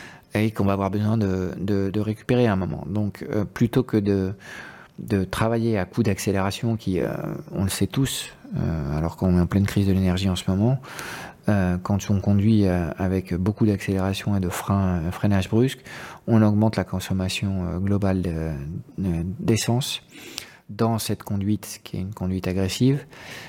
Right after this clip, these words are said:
Euh, et, euh, euh, en fait, euh, on peut choisir de conduire autrement, euh, et on va avoir besoin de moins d'énergie pour, euh, sans doute aller plus loin aussi. Donc, c'est l'idée de mettre le focus sur des actions qui sont, qui sont durables.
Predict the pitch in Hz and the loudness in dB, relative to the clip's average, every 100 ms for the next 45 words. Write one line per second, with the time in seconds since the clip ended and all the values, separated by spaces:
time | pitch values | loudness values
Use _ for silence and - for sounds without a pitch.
0 | - - 110 101 95 90 87 - 107 107 | -20 -2 2 4 2 2 -2 0 4 4
1 | - - 92 87 85 82 76 - 80 80 | 2 0 0 0 -2 -4 -8 -8 -6 -4
2 | 73 69 - - _ _ _ _ _ _ | -4 -6 -12 -20 _ _ _ _ _ _
3 | _ - 98 - 120 - - _ _ - | _ -2 0 2 0 -2 -16 _ _ -2
4 | 101 90 85 - 117 110 113 - 107 98 | 0 0 -2 2 2 4 0 0 0 0
5 | 101 107 98 - 98 95 - 120 120 - | 2 0 0 0 0 0 2 2 0 -2
6 | 101 107 143 - - - - - _ - | -2 -2 -4 -8 -20 -20 -20 -20 _ -4
7 | 98 85 - 107 104 98 92 95 98 95 | -2 -2 0 2 4 4 2 0 0 0
8 | 107 104 98 101 101 95 92 107 113 - | 2 2 4 4 4 2 0 0 -2 -2
9 | 104 107 113 92 82 - 95 107 107 95 | 0 2 2 2 -2 -2 -2 0 0 -2
10 | - - 110 113 110 90 - 87 - - | -4 -6 -2 0 0 -2 -6 -10 -14 -20
11 | - - - - 120 110 - - - 139 | -18 -16 -10 0 0 0 -4 0 2 4
12 | 131 147 - - - - 110 117 - 113 | 4 2 0 -18 -14 -2 0 0 0 0
13 | 120 - 113 113 104 104 - 117 107 - | 0 -2 0 2 2 2 0 -4 -4 -6
14 | 104 98 90 - - 98 98 98 147 143 | -4 -4 -4 -8 -2 0 2 2 2 -2